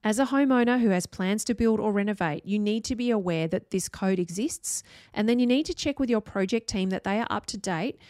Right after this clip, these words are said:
with the N C C performance requirements and they are applying them as decisions are made in your project. And this needs to be done right from the outset,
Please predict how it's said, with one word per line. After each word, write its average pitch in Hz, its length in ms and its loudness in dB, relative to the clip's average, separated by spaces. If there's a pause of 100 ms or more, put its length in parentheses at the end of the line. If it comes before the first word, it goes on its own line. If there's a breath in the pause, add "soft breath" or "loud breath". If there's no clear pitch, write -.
(160 loud breath)
with 190 180 -2
the - 120 -4
N 208 140 0
C 233 160 -4
C 214 180 -4
performance 202 540 -6
requirements 240 640 -2
and 185 140 -4
they 185 120 -2
are 175 100 0
applying 220 500 -2
them 247 120 0
as 233 100 0
decisions 185 640 -4 (140)
are 185 80 -4
made 175 500 -2
in 185 140 -4
your 175 140 -4
project. - 720 -6 (380 loud breath)
And 208 120 -2
this 262 180 0
needs 294 180 0
to 294 80 -2
be 262 120 -2
done 185 240 -2
right 190 320 -2
from 254 200 -2
the 233 160 -2
outset, 247 520 -4